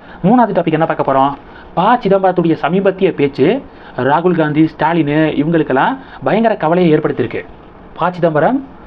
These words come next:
மூத்த காங்கிரஸுடைய தலைவர், சாதாரண ஆள் கிடையாது, மூத்த தலைவர். அவர் சென்ட்ரல் மினிஸ்டராக இருந்தவர், நிதி அமைச்சராக இருந்தவர் ப. சிதம்பரம் அவர்கள். அவர் என்ன கருத்தை தெரிவிச்சிருக்காருன்னா, இண்டி கூட்டணி ரொம்ப கவலைக்கிடமா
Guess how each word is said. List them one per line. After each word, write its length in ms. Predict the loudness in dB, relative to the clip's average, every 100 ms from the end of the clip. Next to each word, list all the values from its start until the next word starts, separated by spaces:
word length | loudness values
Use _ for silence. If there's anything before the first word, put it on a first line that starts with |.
| -12 0
மூத்த 260 | 2 2 0
காங்கிரஸுடைய 440 | 0 0 0 0 0
தலைவர், 360 | 0 -2 -2 -6 -18 -20 -20 -20 -20 -20 -20 -20 -20 -20 -20 -20 -6
சாதாரண 340 | -4 -2 -2
ஆள் 120 | -2 0
கிடையாது, 220 | 0 2 2
மூத்த 220 | 2 0
தலைவர். 300 | 2 4 2 0 -10 -20 -20 -4
அவர் 180 | 0 0 0
சென்ட்ரல் 340 | 0 0 2
மினிஸ்டராக 460 | 2 2 2 0 2
இருந்தவர், 300 | 2 2 0 -2
நிதி 160 | 0 2
அமைச்சராக 400 | 2 2 2 0
இருந்தவர் 300 | 0 -2 -4 -10 -18 -20 -8
ப. 120 | -2 -2 -2
சிதம்பரம் 360 | -2 0 0
அவர்கள். 300 | 0 -2 -4 -8 -20 -16 -4
அவர் 180 | -2 2 2
என்ன 140 | 0
கருத்தை 260 | 0 -2 0
தெரிவிச்சிருக்காருன்னா, 580 | 0 0 -2 -4 -2 -2 0
இண்டி 180 | 0 -2
கூட்டணி 440 | -2 -2 0 0 0 -2 -10 -20 -20 -20 -6
ரொம்ப 320 | -2 2 4 4 0 -4 -8 -20 -20 -20 -4
கவலைக்கிடமா 500 | 0 0 0 0 2